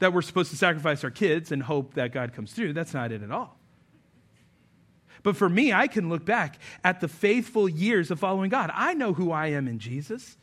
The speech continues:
I know what He's done in my life. God's always provided. God's always been good. No matter what mountain I'm walking up, God has always been there. He's always faithful.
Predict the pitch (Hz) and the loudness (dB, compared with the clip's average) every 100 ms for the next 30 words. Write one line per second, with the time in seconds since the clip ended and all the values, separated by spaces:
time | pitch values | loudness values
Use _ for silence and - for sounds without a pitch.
0 | _ _ _ _ - 208 254 320 277 233 | _ _ _ _ -2 2 4 4 2 2
1 | 185 190 160 143 165 156 143 131 127 120 | 2 0 -2 2 2 2 -2 -2 -4 -6
2 | 120 262 - - _ _ - 247 254 233 | -6 -8 -12 -20 _ _ 2 4 4 4
3 | 285 285 262 - 233 262 285 160 - - | 4 2 0 0 2 4 2 0 -4 0
4 | 240 254 220 226 254 277 269 269 262 302 | 4 4 4 4 4 2 0 2 2 4
5 | 208 220 262 269 262 254 302 220 240 302 | 6 6 6 6 6 6 6 6 6 6
6 | 254 262 285 254 247 294 302 254 208 208 | 4 4 6 6 6 6 4 2 4 4
7 | 180 254 277 247 - 233 254 262 220 277 | 4 4 4 0 2 4 4 0 0 2
8 | 311 240 233 208 233 262 311 285 233 220 | 2 2 2 2 4 6 6 4 2 0
9 | - - - 339 330 - 240 175 | -10 -8 -2 0 0 -2 -4 -4